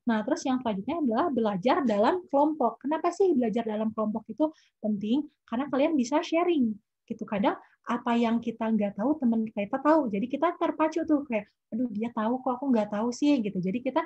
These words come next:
lebih terpacu gitu. Jadi lebih enak dalam berdiskusi dan tidak monoton juga. Kalau sendiri kan biasanya bosan gitu ya. Jadi kit-, kalian belajar dalam kelompok gitu. Kelompoknya juga jangan yang terlalu banyak, karena kadang yang terlalu banyak pun istilahnya kadang,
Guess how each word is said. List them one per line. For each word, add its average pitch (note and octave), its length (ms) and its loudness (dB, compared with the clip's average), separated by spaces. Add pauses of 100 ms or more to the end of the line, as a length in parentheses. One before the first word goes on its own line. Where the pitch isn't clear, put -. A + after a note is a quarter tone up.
(380)
lebih C4 320 0
terpacu C4 480 -2
gitu. G3+ 160 -2
Jadi F#3+ 200 -2
lebih C4+ 220 2 (100)
enak D4 160 0
dalam A#3 240 0
berdiskusi B3+ 680 -2 (160)
dan A3+ 160 0
tidak A#3 200 -2
monoton A#3+ 400 0
juga. D4+ 240 2
Kalau G#3 160 -2
sendiri G#3 320 -2
kan F4 120 0 (320)
biasanya A3+ 200 -2
bosan G3 440 0
gitu F3 160 -10
ya. G#3+ 100 0 (300)
Jadi A#3 120 -2
kit-, B3+ 200 -4 (240)
kalian B3+ 200 0
belajar A#3 280 0
dalam A#3 360 -2
kelompok B3 440 -2
gitu. F#3+ 120 -12
Kelompoknya G3+ 400 -2
juga A#3+ 160 4 (400)
jangan G3 240 2
yang G3 80 0
terlalu G3 240 0
banyak, A#3 320 2
karena B3 280 0
kadang A#3+ 320 0
yang B3+ 160 2
terlalu G3+ 220 0 (140)
banyak F#3 200 -2
pun D#4 160 -2 (760)
istilahnya G#3+ 560 0 (280)
kadang, B3+ 480 0